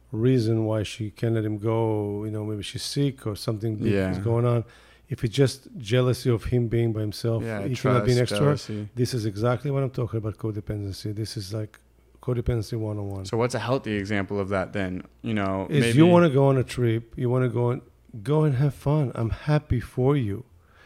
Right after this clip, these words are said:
Speaker 1: Also, I'm totally fine by myself. I'll be happy to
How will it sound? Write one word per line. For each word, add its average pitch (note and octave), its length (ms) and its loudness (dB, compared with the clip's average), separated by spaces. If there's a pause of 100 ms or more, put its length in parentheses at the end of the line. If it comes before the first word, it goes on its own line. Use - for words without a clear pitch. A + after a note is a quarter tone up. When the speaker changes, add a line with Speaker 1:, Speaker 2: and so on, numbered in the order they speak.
(200)
Speaker 1:
Also, D3 540 2
I'm B2+ 200 -2
totally C#3 340 2
fine C3 280 0
by B2+ 80 0
myself. B2 480 0
I'll A2 120 -4
be G2+ 140 -4
happy A#2 320 -2
to G#2 220 -6